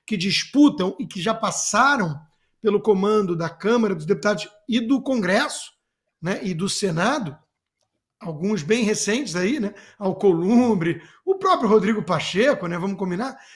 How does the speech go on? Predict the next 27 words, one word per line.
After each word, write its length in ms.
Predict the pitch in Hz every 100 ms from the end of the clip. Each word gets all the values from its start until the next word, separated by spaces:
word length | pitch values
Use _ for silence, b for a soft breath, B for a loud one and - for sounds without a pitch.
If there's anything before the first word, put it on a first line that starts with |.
| B B B
a 140 | 233
reflexão 600 | 208 247 262 262 - 262 277
que 120 | 240
vem 180 | 220 226
à 60 |
tona 280 | 196 240 254
é 40 |
a 40 | 247
seguinte: 320 | 202 233 -
"Caramba, 360 | - 214 233 226
como 140 | 214
é 20 |
que 80 | 247
o 40 |
Brasil 280 | 240 233 185
não 120 | 226
afundou 440 | 233 233 214 180 220
de 120 | 220
vez 360 | 170 208 226 165
ainda?" 280 | 165 156 B B B
É 100 | -
que 80 | -
o 40 | 233
Brasil 240 | 247 233
tem 120 | 247
muita 200 | 240 247
riqueza. 720 | 214 262 - 196 214 180 143